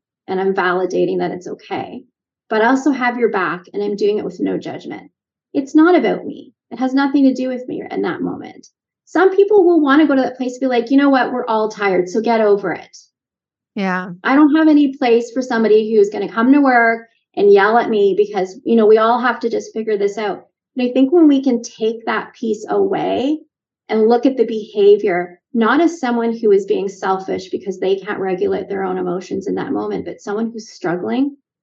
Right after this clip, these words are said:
Speaker 1: it gives us then the ability to have the empathy and compassion to say, "Go take a break and come back." Because what happens is, is when that person comes back,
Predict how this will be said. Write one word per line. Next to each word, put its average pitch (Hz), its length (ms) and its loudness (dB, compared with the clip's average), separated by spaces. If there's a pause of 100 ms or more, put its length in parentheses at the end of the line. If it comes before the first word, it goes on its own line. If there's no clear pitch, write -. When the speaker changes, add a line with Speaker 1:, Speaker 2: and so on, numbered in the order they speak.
Speaker 1:
it 226 380 -2
gives 220 260 0
us 214 200 -4
then 202 180 -2
the 190 140 0
ability 190 480 -4
to 196 60 -8
have 185 240 -12
the 175 140 -6
empathy 190 540 -6
and 202 120 -10
compassion 185 600 -8
to 190 80 -4
say, 185 400 -6
"Go 202 160 2
take 247 260 -8
a 294 60 -2
break - 520 -8
and 202 140 -12
come 196 220 -10
back." 180 320 -10 (280)
Because 240 280 -8
what 254 140 -2
happens 302 520 2
is, 208 140 0
is 202 120 0
when 220 200 -4
that 285 240 -4
person 262 480 -2
comes 214 260 -8
back, 208 380 -8